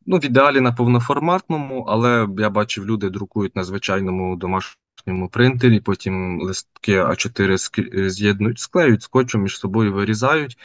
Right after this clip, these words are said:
і отримують уже готові лекала. І, власне, м, там були дискусії, там, чи це вперше в Україні, чи не вперше таке робиться, то, м, е, м, був до нас проект, е, втілено кілька речей в, е,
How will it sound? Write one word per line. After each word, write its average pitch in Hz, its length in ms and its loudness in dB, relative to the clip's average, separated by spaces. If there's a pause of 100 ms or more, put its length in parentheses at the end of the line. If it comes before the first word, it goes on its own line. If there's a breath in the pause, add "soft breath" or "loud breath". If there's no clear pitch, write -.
(140)
і 113 120 2
отримують 120 560 2 (240 loud breath)
уже 104 240 -2
готові 107 460 -2
лекала. 92 500 -6 (520)
І, 123 600 4
власне, 113 500 0
м, 98 420 -6
там 101 280 -2
були 92 380 -2
дискусії, - 640 -6
там, 82 140 -4
чи - 140 -6
це - 140 -2
вперше - 420 0
в 101 40 4
Україні, 98 320 0
чи - 140 -4
не 95 80 0
вперше 143 360 -2
таке 120 240 -2
робиться, 104 460 0
то, 104 380 2 (500 loud breath)
м, 98 520 -2
е, 92 240 -2
м, 98 720 -2
був 113 440 4
до 110 140 2
нас 117 360 2
проект, 104 540 -4 (180)
е, 92 220 -6 (220)
втілено 104 500 4
кілька 104 340 0
речей 101 440 0
в, 92 120 -6
е, 92 680 -2